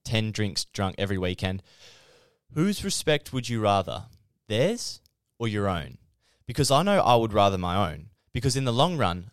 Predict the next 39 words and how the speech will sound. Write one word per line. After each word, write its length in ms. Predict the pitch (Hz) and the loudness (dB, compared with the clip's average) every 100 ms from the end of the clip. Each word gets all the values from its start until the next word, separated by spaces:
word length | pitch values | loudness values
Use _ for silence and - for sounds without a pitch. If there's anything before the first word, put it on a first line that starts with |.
| - | -4
those 160 | 107 | -2
people 320 | - 151 143 | 0 -2 0
might 180 | 120 101 | -2 -2
get, 140 | 104 98 95 - | 0 2 2 0
go 100 | - | 2
away 220 | 104 98 | 4 4
from 180 | 92 92 | 2 -4
your 100 | 87 | -2
life. 420 | 104 101 - - _ _ _ - _ - - | 2 2 2 -10 _ _ _ -20 _ -20 2
But 240 | 127 - _ _ - | 2 2 _ _ -6
you 160 | 143 | -2
have 180 | 160 170 | 0 -2
to 100 | 165 | -4
live 220 | 147 139 | -4 -4
with 140 | 135 117 | -4 -4
yourself 460 | 110 - 92 92 - _ - | -4 -2 -2 -4 -12 _ -4
every 340 | 143 139 160 | -2 -2 -2
moment 340 | 139 123 120 | 0 0 -2
of 180 | 107 101 | -4 -6
the 60 | 98 | -4
day. 400 | 95 85 65 - _ _ _ _ _ _ - | -2 -2 -4 -12 _ _ _ _ _ _ -2
Every 340 | 151 147 160 | 0 2 0
single 340 | 156 - 147 139 | -2 -2 -2 -2
decision 480 | 127 - 120 123 117 | -2 -2 -2 -2 -4
you 100 | 110 | -2
make 380 | 107 170 - - | 0 -2 -6 -12
is 120 | 120 - | -8 -4
gonna 300 | 120 107 101 _ _ | -2 -2 -4 _ _
have 160 | - 117 | -8 -2
an 100 | 113 | -2
effect 440 | 107 - 127 - - - | 0 -2 -2 -4 -16 -6
on 160 | 113 | -2
this 120 | 113 - | -2 2
subconscious 720 | - 98 - 127 110 120 - | 2 2 0 -2 0 -2 -2
voice 460 | 101 98 98 - - - | 0 0 0 -4 -8 -6
in 140 | 110 | -2
the 60 | 101 | 0
long 240 | 95 92 | 0 0
run 260 | 87 78 | -4 -8